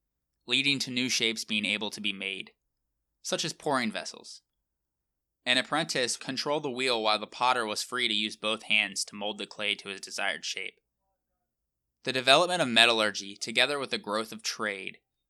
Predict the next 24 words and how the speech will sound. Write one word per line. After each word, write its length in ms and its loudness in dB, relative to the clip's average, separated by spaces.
increased 400 0
specialization 920 0
and 100 -8
created 300 2
more 180 0
complex 500 0
societies. 800 -2
It 140 2
is 160 4
in 80 0
this 140 0
period 400 2
that 100 0
we 100 -4
first 380 -2
see 120 -2
the 160 0
emergence 500 -2
of 80 -12
stone 320 -4
fortifications 960 -6
and 140 -8
large 320 -6
buildings, 520 -14